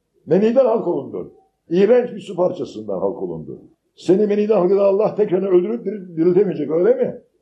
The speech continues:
Öyle mi zannediyorsun? Diriltecek. Ve bu verdiği nimetin hesabını soracak. Hatta içtiğin soğuk suyun dahi hesabı sorulacak yaz gününde.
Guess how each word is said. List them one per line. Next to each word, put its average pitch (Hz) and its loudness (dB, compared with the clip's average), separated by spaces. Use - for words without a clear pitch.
Öyle 143 2
mi 226 -2
zannediyorsun? 247 0
Diriltecek. 214 2
Ve 202 2
bu 233 2
verdiği 226 -2
nimetin 214 0
hesabını 196 0
soracak. 190 0
Hatta 202 0
içtiğin 208 -6
soğuk 220 4
suyun 190 -8
dahi 160 0
hesabı 143 0
sorulacak 107 -2
yaz 117 -4
gününde. 90 -12